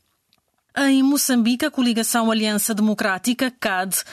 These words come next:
realiza hoje dois protestos contra a sua exclusão das eleições gerais de outubro, simbolizando o que consideram ser o funeral da justiça.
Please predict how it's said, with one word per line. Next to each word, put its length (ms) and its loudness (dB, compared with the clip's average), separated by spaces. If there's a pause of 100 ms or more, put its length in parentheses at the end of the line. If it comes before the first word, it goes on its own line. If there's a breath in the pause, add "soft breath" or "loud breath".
(160 loud breath)
realiza 480 0
hoje 420 -2
dois 440 0
protestos 720 -4
contra 400 -2
a 40 -4
sua 280 -2
exclusão 640 0
das 140 -2
eleições 440 -2
gerais 460 -2
de 80 -4
outubro, 560 0 (340 loud breath)
simbolizando 880 0
o 160 -2
que 80 -4
consideram 680 0
ser 360 -2
o 120 -2
funeral 580 0
da 100 -2
justiça. 600 -4